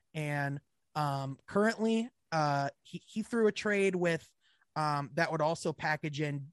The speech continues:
uh, Derek Jones Junior and Matt Thomas. But the guy that would be the centerpiece of that trade would be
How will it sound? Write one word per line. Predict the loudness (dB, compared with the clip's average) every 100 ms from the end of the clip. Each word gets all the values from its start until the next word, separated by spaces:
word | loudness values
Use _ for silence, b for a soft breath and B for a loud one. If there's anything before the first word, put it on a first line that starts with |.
| -4
uh, | -2
Derek | -2 0 0 -2
Jones | -2 -2 -2 -6 -10
Junior | -4 -2 0 -2 -2 -4
and | -8 -10 -8
Matt | -10 -12 -10
Thomas. | -6 -6 -8 -14 -18 _ _ _ _ _ _
But | -2 -2 -6
the | -2
guy | 4 6 6
that | 2 -4
would | -4
be | -4
the | -4
centerpiece | -2 2 4 2 0 -4 -4 -6
of |
that | -6 -8 -8
trade | -6 -6 -8 -14 _ _ _ _ _
would | -8 -8
be | -8